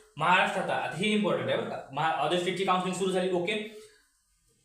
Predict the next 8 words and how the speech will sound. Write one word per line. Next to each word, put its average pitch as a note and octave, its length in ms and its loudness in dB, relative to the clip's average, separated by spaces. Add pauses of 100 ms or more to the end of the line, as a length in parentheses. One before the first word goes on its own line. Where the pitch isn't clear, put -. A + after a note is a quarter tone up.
(140)
स्टार्ट D#3+ 360 0
झाली. - 260 -4
ठीक A3 220 -2
आहे, - 120 -6
महाराष्ट्राचा A3+ 1080 2 (280)
तिसरा A#3+ 440 2
राऊंड G#3+ 300 2 (140)
होईपर्यंत, F3+ 580 0